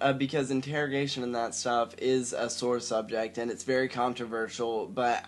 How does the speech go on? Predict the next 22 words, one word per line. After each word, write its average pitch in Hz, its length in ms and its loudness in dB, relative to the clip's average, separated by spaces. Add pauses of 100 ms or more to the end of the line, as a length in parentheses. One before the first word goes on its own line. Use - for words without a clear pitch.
uh, 131 60 2
with 131 340 0
m-, 120 260 -8 (380)
personally 143 540 0
watching 117 480 2
the 110 60 -6
movie, 107 500 -8 (600)
I 135 180 8
didn't 143 300 2
feel 127 220 4
like 117 220 0
it 107 80 2
was 113 240 -2
overplayed 127 680 2
or 123 540 2
that 123 280 2
it 120 200 0
relatively 120 760 0
took, 117 480 -2 (120)
uh, 113 280 4
a 117 120 2
s-, - 340 -6